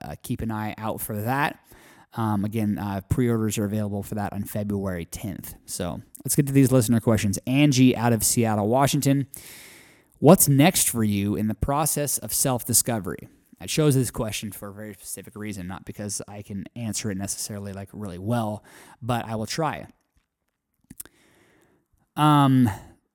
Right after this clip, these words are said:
the next part of my process, I think, is, is putting, like, what I'm learning and what I'm thinking about into action in the present moment, um, and, and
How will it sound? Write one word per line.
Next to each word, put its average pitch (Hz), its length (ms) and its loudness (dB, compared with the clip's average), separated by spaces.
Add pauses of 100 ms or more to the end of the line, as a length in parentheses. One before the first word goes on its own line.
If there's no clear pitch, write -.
(120)
the 135 80 2
next 151 160 4
part 180 160 4
of 175 60 4
my 151 100 4
process, 120 840 0 (480)
I 120 180 -4
think, 110 540 -4
is, 107 640 -2 (2000)
is 226 140 2
putting, 175 400 0
like, 147 140 0
what 135 180 4
I'm 120 260 4
learning 117 420 2
and 110 120 0
what 110 80 0
I'm 104 100 0
thinking 107 260 -2
about 95 220 -4
into 107 260 -4
action 110 380 -8
in 98 60 -8
the 92 80 -10
present 98 320 -8
moment, 82 340 -14 (760)
um, 104 220 -8
and, 98 320 -6
and 101 360 -8